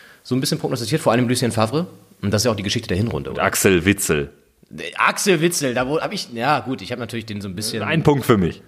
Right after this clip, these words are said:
Speaker 1: Ja, ist ein Punkt für dich, ist ein Punkt für dich, das stimmt, das stimmt. Aber insgesamt muss man sagen, Dortmund natürlich nicht die Überraschung der Hinrunde, aber in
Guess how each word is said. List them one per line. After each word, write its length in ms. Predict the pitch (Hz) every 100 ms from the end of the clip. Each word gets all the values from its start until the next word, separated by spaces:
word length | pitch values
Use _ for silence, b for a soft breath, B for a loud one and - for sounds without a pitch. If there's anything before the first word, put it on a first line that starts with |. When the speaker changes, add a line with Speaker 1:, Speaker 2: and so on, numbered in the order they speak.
| -
Speaker 1:
Ja, 200 | 143 311
ist 120 | 320
ein 80 | 269
Punkt 160 | 208 214
für 100 | 156
dich, 260 | 151 196
ist 120 | 160 123
ein 80 |
Punkt 180 | 104 104
für 80 | 85
dich, 240 | 87 127
das 140 | 127 101
stimmt, 440 | - 110 127 135
das 120 | -
stimmt. 400 | - 107 117 127 - B B B B B B -
Aber 1300 | 101 107 110 113 104 107 104 104 107 107 110 - - _ _ _ _ _ _
insgesamt 460 | 123 117 110 98 113
muss 120 | 107
man 80 | 110
sagen, 300 | 101 98 101
Dortmund 680 | 98 113 117 110 107 - - - _ _ _ - -
natürlich 840 | 101 92 - 98 101 98 - - _ _ _ _ -
nicht 240 | 92 90
die 80 | 92
Überraschung 500 | 78 78 78 - 202
der 100 | 170
Hinrunde, 400 | 160 156 156 135
aber 380 | 92 101 107 76
in 200 | 90